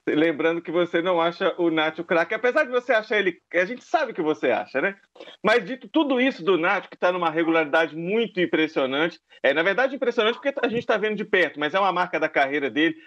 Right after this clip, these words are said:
num nível muito alto, ele tem uma regularidade, mas é positivo esse, esse adjetivo pra ele. Mas, apesar de todos esses elogios, eu não consigo não votar no Hulk nessa primeira fase, Paulinho,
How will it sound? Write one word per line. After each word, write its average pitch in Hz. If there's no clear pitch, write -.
num 180
nível 202
muito 170
alto, 170
ele 156
tem 170
uma 170
regularidade, 165
mas 139
é 147
positivo 165
esse, 123
esse 135
adjetivo 135
pra 151
ele. 180
Mas, 180
apesar 180
de 175
todos 165
esses 180
elogios, 165
eu 208
não 254
consigo 202
não 226
votar 196
no 185
Hulk 165
nessa 160
primeira 151
fase, 131
Paulinho, 117